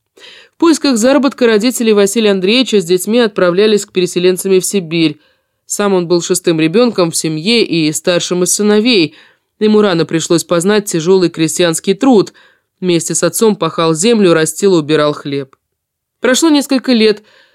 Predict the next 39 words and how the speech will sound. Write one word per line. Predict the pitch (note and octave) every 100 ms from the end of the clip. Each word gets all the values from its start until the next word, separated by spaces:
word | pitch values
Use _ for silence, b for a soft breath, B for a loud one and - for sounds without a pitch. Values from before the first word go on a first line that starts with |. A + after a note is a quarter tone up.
| b _ _
Постепенно | - A3+ A#3+ D#4 C4+
жизнь | A#3 C4+ A#3+
налаживалась, | A3 A3+ C4 A3+ G#3+ G3+ G3
и |
переселенцы | F#3+ F#3+ G#3+ A#3 A#3 G#3+
стали | G#3+ G#3
возвращаться | F#3+ F#3 F3+ G#3+ G3
в |
родные | F3+ F3+ F#3+ F3+
края. | G3 F#3+ F#3 D#3+ C3+ _ _ _ _ _ -
Решили | E3 F3+ A#3
возвратиться | F#3+ F3+ F3+ G3+ F#3 F#3
и |
Сорокины. | F3 F#3+ F#3+ E3 D#3+ D#3 D3+ b b b b b -
Но | B3+
на | B3
время | C#4 C#4
они | B3 A#3+
остановились | A3 A#3 A#3 A#3+ A3
в | G#3
Оренбуржье, | A3+ G3+ D#3+ E3+ D3+ E3+
в | D#3
селе | F3 E3
Студённом | - F3 E3+ A#3+ A3+ G#3
Илекского | F3+ F3+ - - E3
района, | E3 D#3+ D#3 D3+ D3
да |
так | E3+ A3+
и | G3+
остались | F3+ - D3+ D3 C#3
там. | - C#3 C#3+ - _ _ _ B B B B
К | _
тому | B3+ D4+
времени | E4+ E4 D4+
в | B3+
семье | B3+ B3+ D4+
было | A#3 C4
уже | C4 A#3+ A#3
четырнадцать | - C4 - - C4+ B3 G3 E3 - D3+